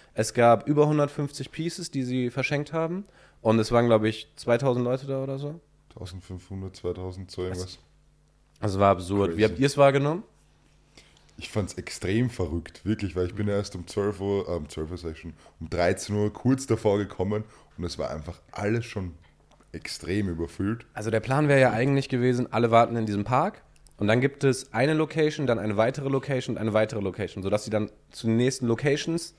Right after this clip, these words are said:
Speaker 1: so durch die Schnitzeljagd, durch die Stadt fahren und dann am Ende da landen. Das Problem war aber, ich hab dann nämlich ein paar Kids gefragt, ich war so, „Ey Jungs, was macht ihr hier schon hier? Wie wisst ihr das, ne?“ Und die so, „Ja, wir waren in diesem Park,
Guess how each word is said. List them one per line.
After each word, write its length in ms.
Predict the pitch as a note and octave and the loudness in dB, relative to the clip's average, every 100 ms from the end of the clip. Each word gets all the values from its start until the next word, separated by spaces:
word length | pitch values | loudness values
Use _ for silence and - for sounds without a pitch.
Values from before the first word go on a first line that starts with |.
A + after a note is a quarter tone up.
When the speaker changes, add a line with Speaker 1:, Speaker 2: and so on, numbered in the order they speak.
| _ _ - | _ _ -12
Speaker 1:
so 240 | A2 A#2+ | 2 4
durch 320 | A2 B2 A2+ | 6 4 4
die 100 | - | 0
Schnitzeljagd, 540 | G#2+ C#3 - D3+ D3+ - | -2 0 0 2 2 0
durch 120 | B2+ | -4
die 80 | A#2+ | 2
Stadt 220 | C#3+ D#3 | 4 2
fahren 360 | - E3+ F3+ G3 - - - | 4 2 2 -2 -14 -20 -4
und 100 | G#2+ | 6
dann 80 | B2 | 6
am 140 | A#2+ | 6
Ende 240 | C#3 E3+ D#3 | 2 4 6
da 120 | C3 | 8
landen. 440 | B2+ A#2+ F#2 E2 - _ _ _ _ | 6 4 0 -8 -10 _ _ _ _
Das 220 | G2+ G#2+ | -4 -4
Problem 520 | - A2 G#2 D3 F#3 B2+ | -2 -2 6 8 8 6
war 160 | F#2+ | 6
aber, 200 | F2 G2 | 4 2
ich 100 | A2+ | 0
hab 80 | C#3 | 2
dann 100 | C3 | 2
nämlich 240 | B2 A#2+ A#2 | 2 0 -2
ein 80 | |
paar 160 | A2 A#2+ | -4 -4
Kids 220 | C3+ A#2 | -4 -8
gefragt, 320 | G#2 B2+ B2 | -8 -2 -2
ich 100 | F#2 | -2
war 60 | G2+ | -8
so, 100 | F#2 | -6
„Ey 200 | F2+ G#2+ | -4 -2
Jungs, 280 | G#2 A2+ - | -2 -2 -6
was 100 | - | -6
macht 240 | B2+ D3 | -4 -4
ihr 100 | C3+ | -2
hier 120 | A2+ | -2
schon 180 | G2 F#2 | -4 -6
hier? 220 | F#2+ E2+ | -8 -8
Wie 160 | F#2+ G#2 | -4 -2
wisst 180 | D#3 - | -2 -2
ihr 80 | G#2+ | -4
das, 220 | E2+ - | -6 -6
ne?“ 60 | |
Und 80 | A#2 - - - - | -8 -8 -20 -20 -12
die 60 | |
so, 80 | G2 | -4
„Ja, 160 | G2+ A#2 | 2 2
wir 100 | A#2+ | 4
waren 120 | B2+ | 4
in 80 | C3+ | 4
diesem 180 | B2 B2 | 0 -2
Park, 360 | D3+ G3+ - | 0 -2 -4